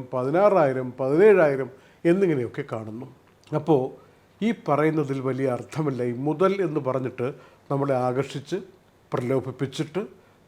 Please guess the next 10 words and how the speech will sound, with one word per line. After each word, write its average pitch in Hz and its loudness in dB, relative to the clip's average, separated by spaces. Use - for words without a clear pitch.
മോഹിപ്പിച്ചിട്ട്, 160 -2
നാട്ടിലേക്ക് 151 2
പോകാൻ 143 4
വീട്ടിലൊക്കെ 143 -2
വിളിച്ചു 135 0
പറഞ്ഞ്, 139 2
കുറഞ്ഞ 143 2
ടിക്കറ്റ് 139 -4
നിരക്കാണ് 127 -4
ഞാൻ 120 -4